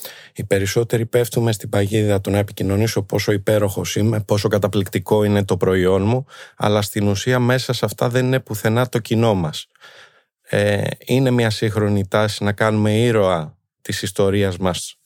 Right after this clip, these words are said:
τον πελάτη μας ή το κοινό μας. Από εκεί πέρα όμως, όταν ενδιαφερόμαστε πραγματικά, αρχίζουμε και παράγουμε είτε περιεχόμενο ή ότι, ή όλη μας η στρατηγική είναι γύρω από το κοινό μας.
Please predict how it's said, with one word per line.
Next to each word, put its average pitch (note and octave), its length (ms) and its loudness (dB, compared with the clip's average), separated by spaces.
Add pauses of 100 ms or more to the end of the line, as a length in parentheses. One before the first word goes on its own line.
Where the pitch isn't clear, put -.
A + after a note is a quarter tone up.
(320)
τον F#2+ 120 0
πελάτη G2+ 440 2
μας B2+ 200 -2
ή G#2 100 -4
το G2+ 100 -2
κοινό F#2+ 360 -2
μας. A2+ 300 0 (400)
Από G#2 240 -2
εκεί A2 200 -2
πέρα B2+ 280 0
όμως, B2+ 320 -2
όταν A2+ 420 -2 (400)
ενδιαφερόμαστε G#2+ 840 0
πραγματικά, G#2+ 1000 0
αρχίζουμε A2 540 0
και G2+ 140 -4
παράγουμε G#2+ 540 0
είτε B2 220 -2
περιεχόμενο G#2 840 0
ή A2+ 140 2
ότι, B2+ 400 -4 (300)
ή A2+ 180 0
όλη A#2+ 200 2
μας A#2+ 220 -2
η - 40 -10
στρατηγική G2+ 720 -2 (260)
είναι B2+ 220 2
γύρω B2+ 280 2
από C3+ 100 -2
το A#2+ 100 0
κοινό A2 320 2
μας. E2 340 -4